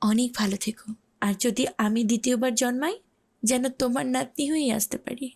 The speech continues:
নাতনি হিসেবে ঠাকুমার কাছ থেকে পাওয়ার কিছু বাকি ছিল না আমার। কত আদর, কত ভালোবাসা, কত স্নেহ, মন স্থির করলে অনেক কথা মনে পড়ে যায়। দেখো, আমার দাদু কত সুন্দর মিষ্টি খাচ্ছে,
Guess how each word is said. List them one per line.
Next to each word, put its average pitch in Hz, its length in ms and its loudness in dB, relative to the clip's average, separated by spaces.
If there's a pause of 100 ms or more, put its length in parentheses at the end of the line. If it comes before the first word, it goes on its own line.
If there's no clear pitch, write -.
(300)
নাতনি 208 400 0
হিসেবে 247 400 2
ঠাকুমার 220 400 0
কাছ 220 200 -4
থেকে 240 200 -2
পাওয়ার 226 380 -2 (360)
কিছু 233 280 0
বাকি 208 300 -2
ছিল 214 240 2
না 185 180 -2
আমার। 196 220 -6 (640)
কত 220 300 -2
আদর, 226 440 0
কত 214 320 -2
ভালোবাসা, 214 840 0 (640)
কত 349 280 -2
স্নেহ, 226 540 0 (300)
মন 220 240 4
স্থির 220 360 0
করলে 247 280 0
অনেক 226 340 -2
কথা 220 260 -4
মনে 196 200 0
পড়ে 202 240 -2
যায়। 262 260 -4 (420)
দেখো, - 360 -6 (340)
আমার 208 280 0
দাদু 208 320 -2
কত 208 240 0
সুন্দর 240 580 0
মিষ্টি 226 320 0
খাচ্ছে, 208 380 -2